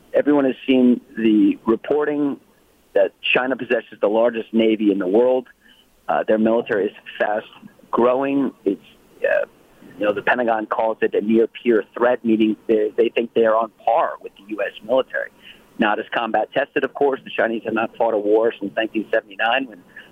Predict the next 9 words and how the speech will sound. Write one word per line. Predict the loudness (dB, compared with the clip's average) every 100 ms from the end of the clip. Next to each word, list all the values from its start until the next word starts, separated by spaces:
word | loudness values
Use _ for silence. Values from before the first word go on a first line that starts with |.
| -4
when | 0 2
they | 4 2 0 -4
fought, | -2 -2 -4 -4
uh, | 0 2 2 0
Vietnam. | 0 0 0 0 -2 -6 -16 _ _ _ -6
However, | -2 0 2 0
the | -2
concern | -4 -8 -6 -2 0 2
is, | 2 2 0